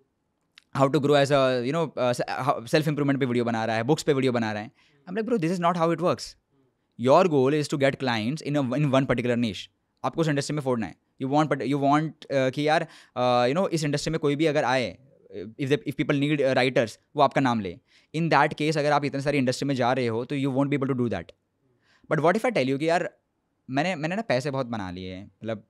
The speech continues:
मैं already YouTube पे बहुत एस्टैब्लिश्ड हूँ, मेरा एक इंडस्ट्री मैंने पकड़ लिया है, अब मेरे को ना सिर्फ पर्सनल ब्रांड क्रिएट करना है। I want audience। मेरे को कुछ नहीं करना, मेरे को सिर्फ ऑडियंस चाहिए। So उस केस में आप एक इंडस्ट्री पकड़ोगे, सेल्फ इम्प्रूवमेंट। सेल्फ इम्प्रूवमेंट में आप बिजनेस में से इम्प्रूव कर रहे हो, आप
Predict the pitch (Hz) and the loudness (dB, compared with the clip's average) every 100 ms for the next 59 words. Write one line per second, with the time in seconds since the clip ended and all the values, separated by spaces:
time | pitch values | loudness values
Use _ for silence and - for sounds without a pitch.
0 | _ - 135 127 143 135 123 127 117 113 | _ -2 2 4 4 0 0 -2 -2 -4
1 | 110 101 101 98 101 98 - _ - 120 | -6 -6 -8 -8 -10 -10 -16 _ -2 2
2 | 127 123 120 - 123 120 110 107 104 95 | 2 2 0 0 -2 -2 -2 -2 -2 -6
3 | 92 - _ _ - 147 147 156 180 202 | -8 -12 _ _ -2 0 0 0 -2 -4
4 | 247 _ _ _ - - 156 170 160 127 | -6 _ _ _ -6 2 2 4 2 2
5 | 127 120 120 101 92 82 135 147 143 127 | 2 0 -4 -6 -10 -4 2 4 6 4
6 | 120 104 87 - _ _ _ _ 139 143 | 4 0 -4 -16 _ _ _ _ -8 -4
7 | 160 160 127 123 165 160 120 135 139 - | -2 0 0 0 0 4 6 6 2 -2
8 | 92 87 _ _ _ - - - 185 185 | -10 -12 _ _ _ -10 -8 -4 -2 0
9 | 175 208 185 131 127 - 151 127 104 92 | 0 -2 -2 0 -2 -2 -4 -4 -6 -8
10 | 85 _ _ _ _ _ - - 131 139 | -12 _ _ _ _ _ -8 -2 0 0
11 | 135 139 190 - _ _ _ _ 139 139 | 0 -2 -4 -10 _ _ _ _ -4 -2
12 | 143 139 143 139 120 120 131 135 135 - | -2 -4 0 0 0 -2 -2 -2 -2 -4
13 | 87 127 131 117 117 123 127 - 117 | -4 -2 -2 -2 -4 -4 -6 -8 -8